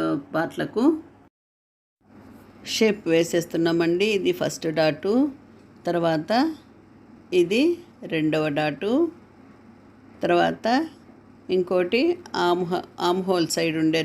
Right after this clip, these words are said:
డాట్, డాటు, మూడవ డాటు. ఈ మూడు వేసేసామండి. వేసేసాక మీరు చూడొచ్చు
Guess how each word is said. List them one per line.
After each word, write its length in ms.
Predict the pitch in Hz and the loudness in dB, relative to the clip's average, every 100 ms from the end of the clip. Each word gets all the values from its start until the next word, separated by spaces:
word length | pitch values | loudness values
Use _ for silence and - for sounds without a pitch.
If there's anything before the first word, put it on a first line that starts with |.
| 156 | 0
డాట్, 260 | 160 156 - - | 0 0 -6 -6
డాటు, 340 | 165 165 - 170 | 0 0 0 -2
మూడవ 360 | 165 170 170 165 | 0 2 2 2
డాటు. 380 | 160 160 - 240 330 - - - - - | 0 0 0 0 -2 -4 -20 -20 -10 -2
ఈ 80 | |
మూడు 320 | 190 180 185 185 | 2 4 4 4
వేసేసామండి. 920 | 175 170 170 170 170 156 165 185 247 349 - - - - | 2 2 0 -4 0 0 0 0 2 2 0 -8 -20 -8
వేసేసాక 640 | 185 185 196 185 180 170 202 | -2 -2 -2 -2 -2 -2 -2
మీరు 300 | 202 180 180 | 0 -2 -4
చూడొచ్చు 580 | 180 180 175 175 - | -4 0 0 -2 0